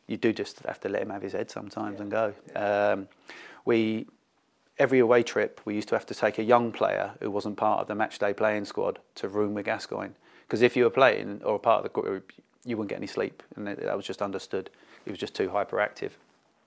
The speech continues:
Speaker 1: So, and I'm sure we'll get onto the F A Cup run in a minute, but in the fifth round of the Cup, we're away at Portsmouth.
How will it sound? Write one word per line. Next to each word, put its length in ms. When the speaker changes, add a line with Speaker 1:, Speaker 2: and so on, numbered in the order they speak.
Speaker 1:
So, 480
and 80
I'm 80
sure 160
we'll 120
get 140
onto 200
the 60
F 120
A 100
Cup 220
run 160
in 100
a 60
minute, 320
but 320
in 160
the 60
fifth 260
round 200
of 60
the 60
Cup, 260
we're 80
away 200
at 120
Portsmouth. 560